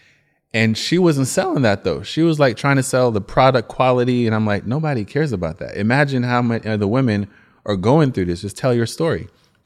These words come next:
So she became the face, attracted all these other women who could relate to her, right? Drivers, people outside, people in the elements, and then brought in other people to start sharing the message, took herself out the business.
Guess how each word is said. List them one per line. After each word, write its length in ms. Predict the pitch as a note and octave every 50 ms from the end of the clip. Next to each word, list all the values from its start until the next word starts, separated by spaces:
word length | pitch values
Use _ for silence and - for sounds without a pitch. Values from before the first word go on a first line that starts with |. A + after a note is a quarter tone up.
| _ _
So 260 | - - A2 G#2 G#2
she 220 | G#2 - - A#2
became 380 | A#2 A#2+ A#2 - - C3 C3 C3+
the 80 | C#3
face, 500 | C3+ - - G2+ G2 G#2 A2+ - - - - _ _ _ _ _ _ _ _ _ _ _
attracted 520 | G#2+ A2+ - - C#3 B2+ B2+ A#2+ - -
all 120 | - A2 A#2
these 200 | A2+ A2+ G#2+ A#2
other 160 | G#2+ G2+ G2
women 320 | F#2+ A#2 C#3+ D3+ C3+ A#2+
who 100 | A#2 A#2+
could 160 | A2 - - G#2+
relate 360 | G2 F#2+ G2+ A#2+ D3 D#3+ -
to 140 | - - G2+
her, 260 | G2 G2 G#2 A#2 - -
right? 260 | G#2 G#2+ A#2+ A2+ - - - -
Drivers, 600 | F2+ G2+ G2 G2 G2+ G2 F2+ F#2+ F2+ E2+ E2+ E2
people 320 | - _ - A2 - A2 G2
outside, 480 | F#2+ F#2 F#2 - - G2+ G2 F#2 F2
people 400 | - - G2 - G2+ F#2+ F2+ F2+ - _ _ _ _
in 120 | - G2 F#2+
the 60 | E2+
elements, 460 | F#2+ G#2+ G#2+ G2 F#2 E2+ D2+ - - _ _ _ _ _ _
and 160 | - A2+ A2 G#2+
then 220 | A#2+ A#2 A2+ G#2+
brought 260 | G2 A2 G#2+ G#2+ G#2+
in 100 | G#2 G2+
other 200 | - G#2+ G#2 G2+
people 400 | G2+ - - D#3+ D#3 - A2+ G#2+
to 200 | G#2 - - G#2
start 420 | G2 - - - G#2+ G#2+ G2+ - -
sharing 320 | - - A2 G#2 G2+ F#2+
the 60 | F#2
message, 520 | F#2+ A2+ B2+ D3 - - G2+ G2 G2 - -
took 180 | - A2 -
herself 380 | - C3+ C3 - - G2 F#2+ -
out 160 | F#2 F2+ F2+
the 80 | - F2+
business. 400 | F2+ F#2+ F#2 F2 F#2 F2+ F2